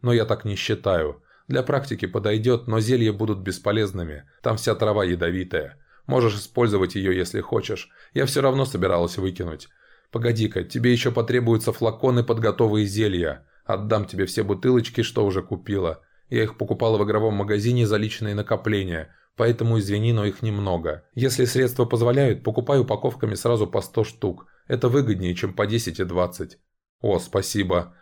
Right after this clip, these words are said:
Раз ты отдаешь мне всю траву, оставь флаконы себе. Я сам куплю в шопе и займусь крафтом». «Как хочешь. Я выполнила твои условия.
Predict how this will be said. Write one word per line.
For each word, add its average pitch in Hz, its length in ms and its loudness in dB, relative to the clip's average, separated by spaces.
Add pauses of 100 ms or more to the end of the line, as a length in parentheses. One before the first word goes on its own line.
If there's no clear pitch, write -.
(120)
Раз 110 220 0
ты 110 120 -2
отдаешь 104 380 0
мне 107 120 -2
всю 110 200 -2
траву, 104 480 2 (140)
оставь 139 380 -2
флаконы 120 420 0
себе. 95 540 -2 (220)
Я 107 120 0
сам 107 260 -4
куплю 92 280 -2
в - 60 -10
шопе 120 320 2
и 117 140 -2
займусь 95 380 0
крафтом». 87 600 -4 (380)
«Как 139 200 -2
хочешь. - 600 -6 (180)
Я 127 140 0
выполнила 110 440 2
твои 95 180 0
условия. 92 600 -2